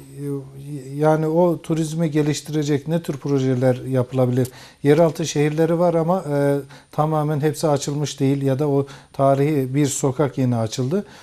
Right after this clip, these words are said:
Onun dışında, e, gerçekten turizme kazandırılacak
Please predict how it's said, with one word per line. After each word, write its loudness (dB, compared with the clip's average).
Onun -2
dışında, -2
e, 2
gerçekten -2
turizme -2
kazandırılacak -2